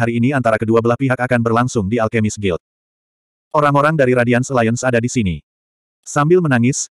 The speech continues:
semua orang mengangkat kepala dan melihat ke atas. Ruang dibelah terbuka,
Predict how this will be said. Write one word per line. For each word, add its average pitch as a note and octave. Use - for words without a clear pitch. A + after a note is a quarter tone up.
semua D3
orang D#3
mengangkat A#2+
kepala A#2+
dan A#2
melihat C3+
ke G#2
atas. F2
Ruang D#3+
dibelah C3
terbuka, B2